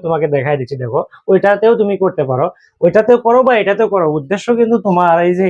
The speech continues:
এক্স এর এক্স কিউব এর মান বের করতে হবে, অর্থাৎ দিন শেষে তোমাকে এক্স কিউব ছাড়া কিন্তু তোমার কোনো দাম নাই, এক্স কিউব এর মান তোমাকে বের করতে হবে।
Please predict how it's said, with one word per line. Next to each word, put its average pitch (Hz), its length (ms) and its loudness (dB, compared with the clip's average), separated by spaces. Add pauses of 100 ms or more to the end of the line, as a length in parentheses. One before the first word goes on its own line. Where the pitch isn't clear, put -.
এক্স 170 220 -8
এর 208 60 4 (120)
এক্স 196 180 -4
কিউব 214 200 2
এর 190 120 2
মান 170 160 0
বের 165 160 2
করতে 139 200 -4
হবে, 123 160 -4
অর্থাৎ 175 240 -2
দিন 196 160 0
শেষে 208 260 -2
তোমাকে 208 200 -2 (100)
এক্স 185 160 -6
কিউব 208 220 2
ছাড়া 196 200 2
কিন্তু 185 200 0
তোমার 175 160 0 (100)
কোনো 170 200 -6
দাম 147 100 0 (100)
নাই, 127 100 -6 (360)
এক্স 180 160 -4
কিউব 196 180 0
এর 185 80 2
মান 175 160 0
তোমাকে 175 220 0
বের 160 160 4
করতে 156 240 -2
হবে। 113 140 -6